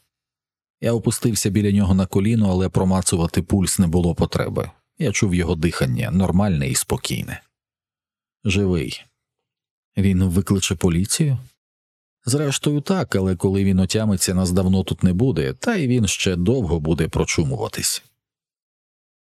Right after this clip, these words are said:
«Клерк заслужив це», сказала Еліс, коли ми спускалися по сходах. Вона похитнулася. Може, тому що вхопила трохи газу, а може, й від шоку. Або і те, і те разом.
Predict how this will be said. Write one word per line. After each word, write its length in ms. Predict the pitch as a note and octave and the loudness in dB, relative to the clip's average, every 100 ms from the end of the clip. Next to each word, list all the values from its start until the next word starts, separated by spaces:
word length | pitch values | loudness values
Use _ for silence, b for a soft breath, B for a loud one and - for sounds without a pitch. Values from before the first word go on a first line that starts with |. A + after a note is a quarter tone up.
| _ _ _ _ _ _ | _ _ _ _ _ _
«Клерк 480 | - F2+ F2 F2 E2 | -4 -2 0 -2 -2
заслужив 640 | E2 F#2+ - G2 G#2 E2+ | -2 -2 0 0 0 -2
це», 300 | - - D#2+ F2 _ | -4 -6 -6 -12 _
сказала 500 | - - E2+ E2 D#2 - | -10 -2 -2 -2 -4 -2
Еліс, 420 | F#2 F#2 G2 - - | 0 0 -2 -4 -2
коли 220 | F2+ D#2+ | -2 0
ми 140 | D#2 | 0
спускалися 720 | D#2+ - D#3+ - D#2+ D#2+ - | 0 0 -2 0 -2 -2 -4
по 140 | E2+ - | -2 -2
сходах. 600 | - - - - - - _ _ _ _ _ _ _ | -2 -4 -6 -6 -12 -16 _ _ _ _ _ _ _
Вона 340 | F#2+ G2 F2+ E2 | 0 2 2 2
похитнулася. 880 | D#2 - G#2 - C2+ B1+ - - E2 _ _ _ _ | 0 0 0 0 -2 -2 -4 -6 -14 _ _ _ _
Може, 200 | G2 F#2 | -2 0
тому 240 | F#2 F#2+ F#2 | 2 2 2
що 180 | - F2 | 0 -2
вхопила 520 | E2+ F#2+ - F2+ F2 | 0 0 0 0 0
трохи 300 | F2 E2 E2+ | 0 0 0
газу, 400 | E2 A2+ F2+ C#2+ | 0 0 -2 -2
а 60 | |
може, 280 | C#2+ D2 D2+ | -2 -2 -2
й 40 | C2+ | -4
від 160 | C#2+ | -4
шоку. 440 | - - B1 - - - | -4 -4 -6 -10 -14 -6
Або 260 | - A2+ E3 | -2 0 0
і 100 | C#3 | 0
те, 220 | F#2+ G#2+ | 2 0
і 80 | A2+ | 0
те 240 | E2+ E2+ | 0 0
разом. 420 | D#2+ D#2+ D#2 D2+ | -2 -2 -4 -8